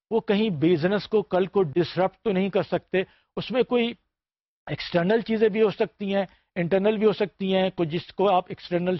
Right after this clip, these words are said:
شاکس کہتے ہیں، یا اس کی مثال دی گئی تھی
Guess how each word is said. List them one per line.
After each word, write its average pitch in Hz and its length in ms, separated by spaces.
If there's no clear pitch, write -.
شاکس - 380
کہتے 185 260
ہیں، 170 200
یا 185 80
اس 165 120
کی 202 80
مثال 170 400
دی 170 140
گئی 170 140
تھی 180 240